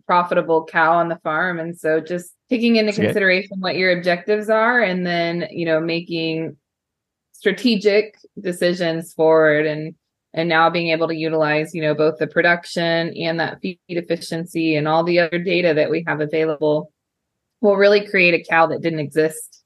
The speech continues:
Speaker 1: you know, ten, twenty years ago.
Speaker 2: Fantastic. We will leave it there for today. That is all we have time for. But a big thank you to our guests, Jocelyn Johnson,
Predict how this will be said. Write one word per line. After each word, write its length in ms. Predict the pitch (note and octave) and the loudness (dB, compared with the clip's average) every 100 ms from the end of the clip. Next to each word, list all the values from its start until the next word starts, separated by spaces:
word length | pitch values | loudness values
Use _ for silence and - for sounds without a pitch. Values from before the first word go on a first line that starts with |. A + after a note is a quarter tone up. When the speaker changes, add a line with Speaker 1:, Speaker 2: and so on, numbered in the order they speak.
| _ | _
Speaker 1:
you 120 | F3 | -4
know, 260 | D3 C3+ C#3+ _ _ - | -2 -2 -6 _ _ -4
ten, 200 | E3 D3 | 0 0
twenty 240 | D3 D#3 C#3+ | 0 -2 0
years 240 | D3 C#3+ | 0 -2
ago. 340 | B2+ C3 E3 - _ _ _ _ _ _ _ _ _ - | -4 -4 -6 -10 _ _ _ _ _ _ _ _ _ -12
Speaker 2:
Fantastic. 640 | - - F#2 - - - _ _ _ - | -10 -4 -4 -2 -6 -8 _ _ _ -6
We 240 | G#2+ G#2+ | 0 0
will 320 | G#2+ F#2+ F#2+ - | 0 0 0 0
leave 280 | E2 F2+ G#2+ | -4 -2 -2
it 120 | - | -2
there 200 | - B2 | 0 0
for 140 | E3 D#3+ | 0 -4
today. 500 | - - F2 B1+ A2+ - | -4 0 0 0 -4 -4
That 160 | G2 | -2
is 120 | F#2 - | -2 -4
all 180 | - | -2
we 120 | F#2+ G2 | 0 0
have 180 | A2 | -2
time 260 | - C3+ E3+ | 0 0 0
for. 300 | - - - - | 0 -2 -2 -4
But 160 | - - | -4 -2
a 140 | E2+ - _ | -6 -6 _
big 160 | G#3 F#3 | -2 0
thank 280 | C#3+ G#2 - | 0 0 2
you 180 | E2+ C2 | 0 0
to 340 | - - - - | -4 -6 -6 -6
our 180 | D2 - | -6 -4
guests, 460 | - B2+ A2 - - - - - _ - | 0 0 0 -2 -4 -6 -20 -20 _ -2
Jocelyn 400 | G3+ - G#2 F2+ | 0 2 0 0
Johnson, 500 | D2+ C2+ - C#2 | 0 -2 -4 -8